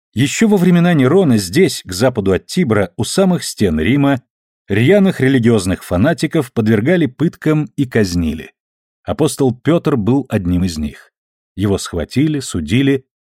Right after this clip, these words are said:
вынесли смертельный приговор в шестьдесят седьмом году. Не желая умереть так, как оборвалась земная жизнь Иисуса Христа, Пётр попросил, чтобы его казнили по-другому. И апостола распяли вниз головой и похоронили недалеко от места казни.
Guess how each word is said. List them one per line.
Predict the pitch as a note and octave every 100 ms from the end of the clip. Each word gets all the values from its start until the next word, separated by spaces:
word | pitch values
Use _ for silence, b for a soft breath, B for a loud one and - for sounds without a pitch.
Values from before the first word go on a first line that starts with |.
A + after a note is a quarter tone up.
| -
вынесли | F#2+ G3 G3+ F#3+ F#3
смертельный | - A2+ F#2+ E3 E3 D#3
приговор | C#3+ C#3 A#2+ F#2 F#2 - -
в |
шестьдесят | - G#2+ F#2+ G2 D3 C#3
седьмом | G2+ F2 E2+
году. | D#2+ C#2+ C#2+ - _ _ _ _ _ _
Не | F#2+ B2
желая | B2+ F3+ G#3 F3+
умереть | - A#2+ A#2+ C#3 -
так, | - C3+ _
как | B2 - -
оборвалась | A#2+ G#2+ F#2+ G#2 A#2
земная | E2+ F2+ G2 G#2+ F2+
жизнь | D#2+ A2+ G2+ G#2
Иисуса | F#2+ - G#2 F2
Христа, | - D#2+ - B2+ D3+ - _ _ _ _ -
Пётр | F#3+ G#3 F#3+
попросил, | C#3 A#2+ G#2+ F3+ F3+
чтобы | - A#2+ G2+
его | C3+
казнили | - G#2+ E2+ G#2 G#2+
по-другому. | G#2 F#2 F2 D2+ C2 A1+ - _ _ _ _ _ -
И |
апостола | B2 C3 G#3+ G#3 - G3+ G3
распяли | C#3+ - - F#3 D#3+
вниз | A#2+ D#3+ B2+
головой | C3 B2+ G#2+ G2 G2
и | -
похоронили | B2 A#2+ - F2+ G2+ D#3+ D3+
недалеко | A#2+ F#2 E2 - C#3
от | D3+ B2 -
места | F2+ - F#2+
казни. | - E2 C2 B1 A#1+